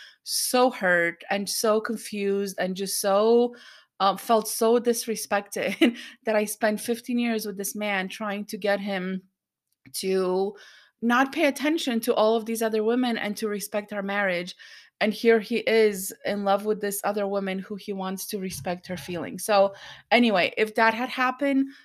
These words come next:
five, six years ago, I think I would have been devastated. But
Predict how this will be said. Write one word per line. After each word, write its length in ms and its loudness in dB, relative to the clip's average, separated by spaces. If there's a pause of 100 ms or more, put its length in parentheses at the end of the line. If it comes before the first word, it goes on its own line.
five, 320 0
six 300 -8
years 240 0
ago, 360 0
I 120 -4
think 240 -6
I 80 0
would 120 0
have 140 -4
been 160 -6
devastated. 720 -2
But 240 -4